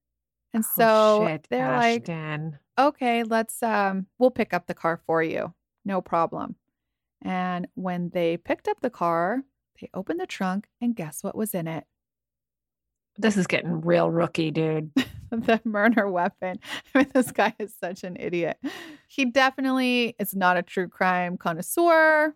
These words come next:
Speaker 1: because you would have known better to do that. But yeah, so
Speaker 2: Oh my God. Please tell me they didn't homeschool any of their children.
Speaker 1: <laughs> I don't know.
Speaker 2: 'Cause I,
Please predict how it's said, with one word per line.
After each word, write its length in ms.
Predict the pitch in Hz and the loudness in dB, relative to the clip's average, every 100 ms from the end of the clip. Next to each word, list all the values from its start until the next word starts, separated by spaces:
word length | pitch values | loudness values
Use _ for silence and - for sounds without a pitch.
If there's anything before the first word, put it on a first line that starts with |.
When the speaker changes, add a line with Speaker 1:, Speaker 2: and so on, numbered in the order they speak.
| _ - | _ -12
Speaker 1:
because 460 | 208 214 196 - | -4 0 0 -2
you 60 | 170 | -4
would 100 | 170 | -2
have 80 | - | 0
known 500 | 233 254 247 247 240 | 2 2 2 2 0
better 260 | 180 165 | -2 -4
to 80 | - - | -8 -8
do 140 | 294 | -4
that. 300 | 302 285 - | 0 0 -2
But 220 | - - - _ _ _ _ _ | -4 -6 -8 _ _ _ _ _
yeah, 240 | 208 208 - | -10 -8 -8
so 380 | - - 208 202 | -6 0 2 4
Speaker 2:
Oh 40 | 190 | 2
my 80 | 180 | -2
God. 320 | 190 180 - | -2 -2 -2
Please 260 | - 220 - | 0 0 2
tell 180 | - 247 | 2 6
me 120 | 254 | 6
they 160 | 240 | 6
didn't 180 | 214 190 | 4 2
homeschool 640 | - 185 180 175 - 170 | -2 0 0 -2 -4 -2
any 180 | 160 165 | 0 0
of 120 | 165 | 0
their 120 | 160 156 | 0 -2
children. 640 | - 160 151 160 147 147 - | -2 -2 0 0 0 -2 -6
Speaker 1:
<laughs> 80 | - | -2
I 140 | 226 - _ 196 - - | -2 -2 _ -10 -10 -10
don't 260 | - - - | -12 -8 -2
know. 60 | |
Speaker 2:
'Cause 220 | 220 185 | 0 0
I, 80 | - | -4